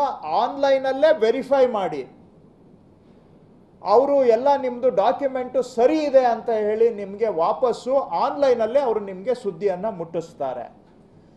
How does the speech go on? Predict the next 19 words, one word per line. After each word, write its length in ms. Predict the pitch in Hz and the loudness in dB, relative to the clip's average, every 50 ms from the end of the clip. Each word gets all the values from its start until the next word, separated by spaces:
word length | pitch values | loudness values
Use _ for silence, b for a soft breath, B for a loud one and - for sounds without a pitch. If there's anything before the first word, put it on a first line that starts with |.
| _ _ - | _ _ -8
So 60 | - 269 | -6 -4
ಆನ್‌ಲೈನಲ್ಲಿ 800 | 240 208 214 254 302 320 320 311 302 285 285 277 277 277 285 269 | -4 -2 -2 -4 -4 2 4 4 4 4 2 -2 -2 -4 -6 -8
ಸರಿ 320 | - - 220 240 285 320 | -4 -2 -2 -2 0 -2
ಇದೆ 140 | 311 285 294 | 2 2 2
ಅಂತ 200 | 277 262 262 277 | 2 2 0 -2
ನಿಮ್ಗೆ 380 | 262 247 240 233 233 226 247 | -2 -2 -4 -6 -2 -2 -2
ಸುದ್ದಿ 320 | 226 - 220 214 - 262 262 | -2 -2 -6 -10 -8 -6 -2
ವಾಪಸ್ 480 | 247 214 202 208 208 233 220 - - | 0 2 2 2 0 -2 -6 -6 -8
ಮೆಸೇಜ್ 500 | 160 165 175 - - 226 220 165 180 - | -8 -10 -6 0 0 0 0 0 -2 -2
ಬಂದ 220 | - 165 185 226 247 | -2 -2 -2 -2 -2
ಮೇಲೆ, 520 | 226 220 196 165 143 123 123 - - - - - - _ _ _ _ - _ _ _ - - _ _ - - - - | -2 0 -2 -2 -2 -6 -10 -12 -16 -20 -20 -20 -20 _ _ _ _ -20 _ _ _ -20 -20 _ _ -20 -16 -6 -2
ಆಮೇಲೆ 400 | 185 247 285 302 294 285 285 285 | -2 0 2 2 2 4 4 4
ಅದಕ್ಕೆ 360 | 269 254 262 269 - 277 262 | 2 2 0 -2 -2 -2 -2
ತಗುಲುವಂಥ 640 | 262 - 254 254 254 311 311 302 294 277 269 - 277 269 | 0 0 0 0 0 0 2 2 2 2 2 0 -2 0
ವೆಚ್ಚನೂ 520 | 233 233 226 226 226 285 285 285 285 277 262 | 2 0 -2 0 2 2 2 2 2 0 0
ಕೂಡ 180 | 269 269 277 330 339 311 311 - | 0 2 2 2 2 0 -2 -4
ಆನ್‌ಲೈನಲ್ಲೇ 840 | 196 190 214 262 302 302 302 302 302 294 311 302 311 330 339 339 - | -2 -2 -2 -2 0 4 6 6 6 6 4 4 6 6 6 8 6
ಪೇಮೆಂಟ್ 380 | 294 269 262 254 247 226 - | 4 2 2 0 -4 -4 -4
ಆಗುತ್ತೆ. 520 | 196 156 151 135 135 - - 131 113 - | -4 -4 -4 -6 -8 -10 -10 -14 -14 -14